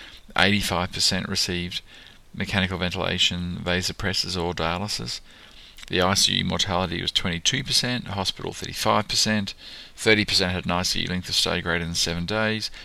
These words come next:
twenty-one percent received life-sustaining interventions for at least seven days,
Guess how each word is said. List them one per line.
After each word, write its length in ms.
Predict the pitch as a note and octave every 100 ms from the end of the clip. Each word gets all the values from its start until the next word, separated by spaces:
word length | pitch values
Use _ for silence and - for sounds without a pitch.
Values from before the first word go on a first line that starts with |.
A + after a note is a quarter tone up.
| -
twenty-one 460 | - G#2+ G#2 F2 F2
percent 300 | F#2 F#2 F2
received 340 | D2+ - D#2+
life-sustaining 760 | E2 E2 - - - F2+ F#2 F#2
interventions 580 | F2+ F2 F2 - - -
for 140 | -
at 40 | -
least 280 | F2+ F#2
seven 240 | - F#2 F2+
days, 420 | F#2 F2+ F2+